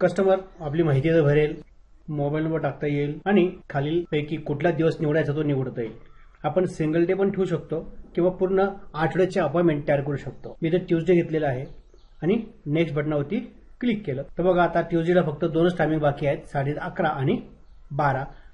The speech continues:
बाकी सगळे booking झालेले आहेत. मी समजा साडे अकरा निवडलं तर next पर्सनला तो same timing निवडता येणार नाही. आता सलून ठरवेल की त्यांना एकाच वेळी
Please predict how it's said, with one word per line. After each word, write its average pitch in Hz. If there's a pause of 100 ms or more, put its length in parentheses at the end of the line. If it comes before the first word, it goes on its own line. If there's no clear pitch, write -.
बाकी 143
सगळे 156
booking 143
झालेले 123 (300)
आहेत. 151 (520)
मी 160
समजा 165
साडे 170
अकरा 143 (320)
निवडलं 160 (160)
तर 156
next 160
पर्सनला 170 (240)
तो 160
same 170
timing 151
निवडता 135
येणार 135 (280)
नाही. 147 (160)
आता 190
सलून 208
ठरवेल 175 (480)
की 180
त्यांना 165
एकाच 165
वेळी 175